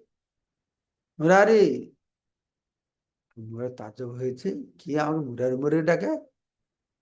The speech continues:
ছোট্ট নিমাই সোজা চলে আসলো। নিমাই তো হতবাক হয়ে গেছে, আর সোজা এসে যে খাবার খাচ্ছিল, সে প্লেট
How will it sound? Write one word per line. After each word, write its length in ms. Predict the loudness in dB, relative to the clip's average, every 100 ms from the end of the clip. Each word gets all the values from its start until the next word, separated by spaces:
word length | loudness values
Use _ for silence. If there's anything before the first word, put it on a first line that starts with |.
| _ _ _ _ _ _ -14
ছোট্ট 220 | -12 -6
নিমাই 360 | -2 2 2 0
সোজা 260 | 2 4 6
চলে 260 | 6 6
আসলো। 320 | 4 2 -8 -14 _ _ _ _ _ _ _ _ _ _ _ _
নিমাই 220 | -10 -4 -4
তো 80 | -2
হতবাক 360 | 0 4 4 6
হয়ে 200 | 4 4
গেছে, 220 | 0 -2 -4 -10 _ _ _ _ _ _ _ _ -10
আর 100 | -8
সোজা 440 | -6 2 2 6 6 6
এসে 360 | 4 0 2 4 4 0 -10 _ _ _ _ _ _ _ -8
যে 140 | -4 -4
খাবার 360 | -2 -4 0 0 0
খাচ্ছিল, 380 | -2 -2 2 0
সে 120 | 0 -4
প্লেট 300 | 2 2